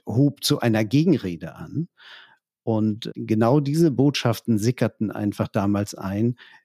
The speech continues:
eben weil man als Experten für Russland Leute einlud, die ganz klar pro-russische Positionen hatten, beziehungsweise Pro-Putin-Positionen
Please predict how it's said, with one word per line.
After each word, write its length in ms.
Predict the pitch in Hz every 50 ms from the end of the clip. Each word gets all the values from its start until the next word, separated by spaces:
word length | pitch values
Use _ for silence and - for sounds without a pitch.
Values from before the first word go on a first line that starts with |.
| _ _ _ _ _
eben 520 | - 113 135 151 156 170 170 180 185 196 - -
weil 340 | - 92 98 98 101 104
man 280 | 104 104 101 101 98 98 -
als 400 | - 95 87 82 - - - - _ _
Experten 680 | - - - - - 92 95 98 120 143 - - 131 117
für 160 | - - 110
Russland 680 | - - 110 127 - - - 151 151 175 190 190 - - _ _ - - _ _ _ _
Leute 760 | - 113 104 95 95 101 107 104 - - 104 92 87 85 - - _ _ _ _ _
einlud, 640 | - 110 120 131 143 131 127 127 127 127 123 - -
die 160 | 98 95 92
ganz 360 | - 117 131 131 143 139 -
klar 300 | - - 127 117 107 95
pro-russische 720 | - - - 113 113 107 95 107 110 - - 95 - - 90
Positionen 840 | - - - 92 82 85 - - - 90 90 104 127 139 151 147 139
hatten, 240 | 160 180 - 165 131
beziehungsweise 640 | 107 - - 117 101 95 - - 90 87 90 87 -
Pro-Putin-Positionen 1600 | - - 104 95 87 - - - - 127 139 139 - 139 143 147 143 - 151 151 127 135 135 - - 131 127 131 139 147 143